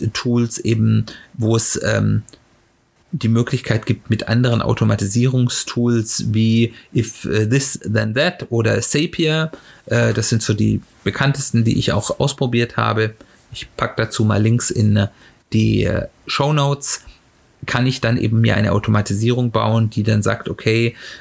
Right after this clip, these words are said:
äh, eine Woche vor dem, wenn ein Termin in meinem Kalender auftaut, legt mir eine Karte an und legt die mir in, in folgende Spalte,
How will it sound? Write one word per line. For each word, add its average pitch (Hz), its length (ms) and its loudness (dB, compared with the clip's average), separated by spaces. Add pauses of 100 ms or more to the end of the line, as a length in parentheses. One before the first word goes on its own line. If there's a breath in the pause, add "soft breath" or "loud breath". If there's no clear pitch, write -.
(140 loud breath)
äh, 113 360 0 (220 loud breath)
eine 120 320 0
Woche 117 280 -2
vor 113 340 -2
dem, 110 460 2 (120)
wenn 113 280 0
ein 113 160 0
Termin 113 380 2
in 107 120 2
meinem 107 240 0
Kalender 107 460 0
auftaut, 113 500 -2
legt 110 300 -2
mir 107 100 0
eine 101 160 0
Karte 113 460 -4
an 110 160 2
und 104 180 0
legt 110 240 -2
die 113 60 0
mir 107 420 2 (320 loud breath)
in, 110 240 2
in 107 220 0
folgende 110 460 0
Spalte, 113 640 -2